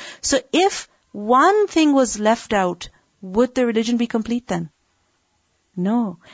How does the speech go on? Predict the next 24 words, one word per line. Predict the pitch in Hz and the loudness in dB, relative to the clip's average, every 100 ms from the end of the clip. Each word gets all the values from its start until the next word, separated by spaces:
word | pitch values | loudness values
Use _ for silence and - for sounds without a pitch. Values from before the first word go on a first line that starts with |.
| - | -4
If | 226 - | -2 2
two | 294 370 | 2 4
things | 381 302 | 4 4
were | 269 | 2
left | 247 226 - | 2 0 0
out, | 196 190 | -4 -2
would | 226 | -2
the | 254 | 0
religion | 240 247 262 | 0 0 0
be | 254 | 0
complete? | 247 226 285 247 - | -2 0 -2 -2 -8
No. | 202 196 214 220 160 147 _ _ _ _ | -6 -2 0 -2 -4 -10 _ _ _ _
So | - 254 | -2 0
similarly, | - 339 370 269 262 302 | 2 4 4 4 2 0
if | 254 | 0
a | 262 | 0
person | 269 277 294 240 | 0 0 0 0
leaves | 240 330 370 254 | 4 4 4 2
out | 254 277 277 | 2 2 2
an | 269 | 2
action, | 233 - - 208 254 311 | 2 0 -2 0 -2 -2
a | 226 | 0
righteous | 226 233 262 247 | 2 0 0 0
action, | 220 208 - 202 262 | 0 0 -4 -4 -6